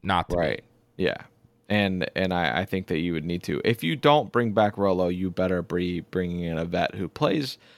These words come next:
Speaker 2: pretty much the same role. Hopefully, they play way less minutes than seventeen minutes a game, like Rolo did in his thirty-six games, just because of the fact that I hope we don't need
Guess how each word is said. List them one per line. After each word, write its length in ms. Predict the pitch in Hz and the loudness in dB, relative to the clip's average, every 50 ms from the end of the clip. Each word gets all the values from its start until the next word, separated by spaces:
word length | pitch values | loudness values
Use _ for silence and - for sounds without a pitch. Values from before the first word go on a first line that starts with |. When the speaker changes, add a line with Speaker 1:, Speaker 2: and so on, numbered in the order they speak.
| - _ _ _ _ _ _ _ _ | -20 _ _ _ _ _ _ _ _
Speaker 2:
pretty 160 | - 151 143 | 2 2 2
much 160 | 139 139 131 | 4 2 0
the 60 | - 113 | -2 -4
same 320 | - - 127 123 117 107 | 0 2 4 4 4 6
role. 240 | 107 110 117 131 120 | 6 8 8 8 8
Hopefully, 640 | 110 127 131 - - 123 123 123 131 131 131 131 - - | 6 4 4 4 4 4 4 4 4 2 -2 -6 -8 0
they 120 | - 95 101 | 2 2 2
play 280 | - 120 110 101 95 | 4 4 4 4 4
way 200 | 90 95 101 110 | 6 6 8 8
less 240 | 117 113 110 104 - | 10 8 8 6 4
minutes 240 | 113 110 113 - - | 0 0 0 0 0
than 120 | 104 98 | -2 -2
seventeen 440 | 92 - 104 104 101 98 117 104 98 | 2 4 4 4 4 2 0 0 2
minutes 260 | 98 101 101 98 - | 2 2 2 2 0
a 40 | 98 | 0
game, 360 | 87 92 95 104 113 113 127 - _ _ _ | 0 2 2 2 0 -2 -8 -14 _ _ _
like 140 | 87 87 87 | -6 -4 0
Rolo 260 | 95 95 95 98 98 | 2 2 4 4 4
did 160 | 92 98 98 | 4 2 0
in 80 | 95 95 | 2 0
his 100 | 92 - | -2 0
thirty-six 440 | - 95 98 101 95 - 107 101 - | 0 0 0 0 0 -2 -4 -4 -2
games, 340 | - 110 113 120 127 - - - _ _ _ _ _ _ _ _ _ _ _ _ _ | -2 -2 0 -2 -4 -6 -12 -16 _ _ _ _ _ _ _ _ _ _ _ _ _
just 220 | - 110 104 - - | 2 2 2 2 0
because 300 | 101 95 - 101 95 90 | 0 2 4 2 4 2
of 20 | |
the 80 | 95 92 | 0 0
fact 300 | - 98 92 90 92 - | 2 2 2 2 0 -2
that 80 | 85 | -2
I 40 | 82 | 0
hope 180 | 98 95 87 - | 0 0 0 0
we 60 | 90 | 0
don't 240 | 90 90 87 - - | 2 2 0 -2 -2
need 440 | - 90 90 90 92 101 98 104 | -4 -2 0 2 2 2 0 -2